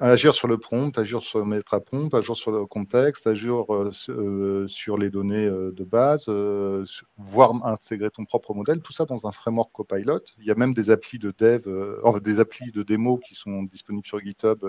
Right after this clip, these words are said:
Il y a le podcast Copilot que tu peux aller voir, qui te donne un peu la démarche à suivre pour faire une appli, euh,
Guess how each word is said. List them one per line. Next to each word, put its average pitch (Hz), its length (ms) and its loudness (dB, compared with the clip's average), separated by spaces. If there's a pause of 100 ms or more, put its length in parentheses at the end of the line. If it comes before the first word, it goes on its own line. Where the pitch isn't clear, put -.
Il - 60 -16
y - 20 -6
a 92 40 -6
le 92 100 -6
podcast - 500 -2
Copilot 98 460 -4 (120)
que 95 60 -20
tu - 160 -20
peux - 140 -20
aller 92 80 -8 (100)
voir, 101 360 0 (580)
qui - 100 -18
te - 80 -20
donne 113 200 6
un 104 80 0
peu 110 320 -2
la 98 160 0
démarche 104 360 -2
à 98 60 -4
suivre 101 580 -8
pour 120 480 -6
faire 104 280 -4
une 95 160 -8
appli, 104 340 -10
euh, 95 120 -10